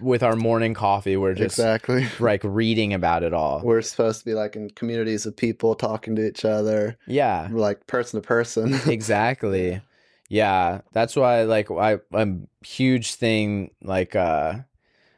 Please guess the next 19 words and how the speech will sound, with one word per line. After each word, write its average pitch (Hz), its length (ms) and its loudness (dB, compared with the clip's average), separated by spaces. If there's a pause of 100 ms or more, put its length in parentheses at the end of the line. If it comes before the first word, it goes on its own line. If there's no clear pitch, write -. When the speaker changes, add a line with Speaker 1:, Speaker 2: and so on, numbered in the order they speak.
(140)
Speaker 1:
a 101 80 2
huge 143 380 0
thing 135 220 2
that 110 160 2
has 104 180 0
kinda 107 280 0
helped 101 360 0
me 104 300 2
is 98 220 0
this, 98 300 0
uh, 85 440 2 (100)
so - 180 -2
it's 104 100 -2
this 104 140 -2
story 113 400 2
about 104 280 2
this 98 180 -4
farmer 110 600 0
and, 95 340 -2